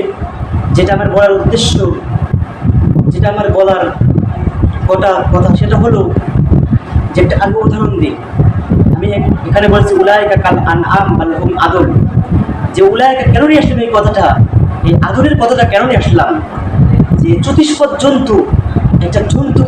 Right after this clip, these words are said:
কিন্তু অপর একটা জন্তু, তো তাদের একটা মহব্বত আছে, তাদের একটা ভালোবাসা আছে, তারা কিন্তু কখনো তাদেরকে ধুষাধুষি করে না। কিন্তু এটা বাস্তবতা, আমাদের সরকার এবং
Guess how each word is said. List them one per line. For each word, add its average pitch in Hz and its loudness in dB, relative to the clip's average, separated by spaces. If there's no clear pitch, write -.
কিন্তু - 4
অপর - 0
একটা 196 0
জন্তু, 208 2
তো 185 -2
তাদের 202 0
একটা 214 0
মহব্বত 285 0
আছে, - -2
তাদের - 2
একটা 233 0
ভালোবাসা 285 2
আছে, - -2
তারা 190 2
কিন্তু 208 0
কখনো 208 2
তাদেরকে 208 2
ধুষাধুষি 269 0
করে 190 2
না। - -4
কিন্তু 226 2
এটা - 2
বাস্তবতা, 220 2
আমাদের 403 2
সরকার 240 2
এবং 226 4